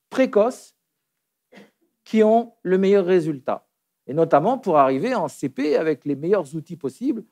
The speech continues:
parce que sinon, le C P, euh, est compliqué pour l'enfant, et là, euh, la scolarisation s'engage difficilement.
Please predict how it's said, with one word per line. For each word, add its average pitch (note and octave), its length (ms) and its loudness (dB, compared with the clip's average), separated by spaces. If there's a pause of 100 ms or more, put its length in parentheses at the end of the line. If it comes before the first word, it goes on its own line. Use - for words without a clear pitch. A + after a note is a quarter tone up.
(240)
parce C#3 160 -8
que D#3+ 100 -4
sinon, E3+ 680 -6
le C#3+ 100 -4
C D3 180 -10
P, G3+ 340 0
euh, C3 200 0 (300)
est - 80 -8
compliqué G#3+ 440 -2
pour D#3 140 -2
l'enfant, G3 440 -2
et D3+ 140 -2
là, F3 380 0
euh, B2 140 -2 (260)
la D3 80 -2
scolarisation E3 640 0
s'engage E3+ 500 -2 (100)
difficilement. D3+ 960 -12